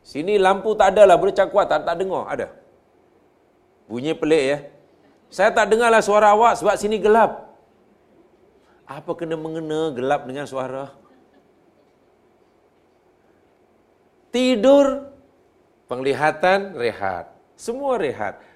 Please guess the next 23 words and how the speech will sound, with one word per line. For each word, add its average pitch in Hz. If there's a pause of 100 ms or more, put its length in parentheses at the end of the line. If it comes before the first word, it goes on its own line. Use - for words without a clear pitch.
(120)
Tetapi 196
pendengaran 160
tak -
rehat. 139 (320)
Allah 147
hanya, 139 (800)
apa? 135 (1800)
Ibarat 117
radio 120
ke 131
T 127
V 113 (100)
tu 131
di, 113 (640)
dia -
punya 117
volume 131
tu 151
di, 131 (880)
apa? 107 (640)
Di, 101 (1300)
di, -
di, 87